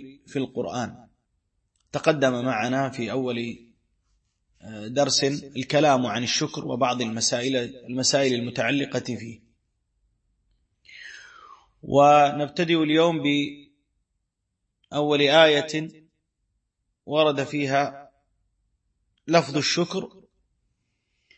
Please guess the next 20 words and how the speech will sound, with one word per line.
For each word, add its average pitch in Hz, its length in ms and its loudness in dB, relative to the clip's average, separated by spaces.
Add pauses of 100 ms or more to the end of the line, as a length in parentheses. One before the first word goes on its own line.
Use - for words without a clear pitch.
(600)
وهي 170 340 6
في 151 400 -2
قول 165 240 4
الله 147 340 2
جل 135 300 0
وعلا 143 460 4
في 156 120 -6
قصة 143 460 -4
موسى: 139 400 -4 (1900)
"ثم 160 320 2
عفونا 135 640 2
عنكم 147 380 -2
من 135 240 -2
بعد 131 240 2
ذلك 151 520 2
لعلكم 143 640 0
تشكرون". 135 760 -6 (1700)
هذه 175 760 4
الآية 151 720 4 (500)
جاءت 165 680 2